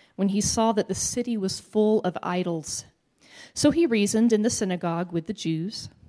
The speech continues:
and with those who worship God, as well as in the marketplace every day with those who happened to be there.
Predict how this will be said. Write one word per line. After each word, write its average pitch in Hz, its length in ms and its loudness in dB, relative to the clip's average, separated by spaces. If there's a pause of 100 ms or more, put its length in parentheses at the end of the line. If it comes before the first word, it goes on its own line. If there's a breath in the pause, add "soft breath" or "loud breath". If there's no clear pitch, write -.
(240)
and 180 100 0
with 175 140 0
those 175 240 0
who 208 100 0
worship 175 380 -4
God, 165 340 -6 (720 soft breath)
as 185 160 0
well 220 220 6
as 254 120 4
in 233 120 2
the 208 80 4
marketplace 196 800 0
every 262 360 4
day 202 320 4
with 175 220 -2
those 208 300 4
who 220 80 0
happened 180 400 -8
to 180 100 -16
be 202 180 0
there. 165 340 -2